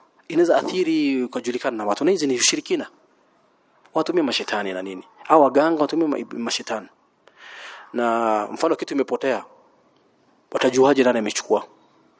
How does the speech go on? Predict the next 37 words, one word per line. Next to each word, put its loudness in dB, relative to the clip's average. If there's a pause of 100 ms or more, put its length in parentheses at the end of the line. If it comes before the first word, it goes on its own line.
(480)
Eh, 6
watajuaje? 4 (100)
Ni 0
ngumu. -2 (920)
Ilmu 2
al-ghaib 2
tumenyuma. 0
Hakuna 0
mtu, 2
hakuna 0
mtu -2
anajua 0
ilmu -2
al-ghaib. 0 (260)
Mfano 4
mi-, 2
mtu 2
ameiba 0
kitu -14
fulani, 2
atasema, 2
"Acha 2
tuite -4
maalim, 0 (200)
atasomea, 0
atashika -2
mwizi." -4 (840)
Alim-, 2
ali-, 0
ali-, 2 (160)
hakumuona 0
huyo 0
mwizi, -4
alimjuaje? -4 (720)
Mashetani -2
ndio -6
zinawaambia. -6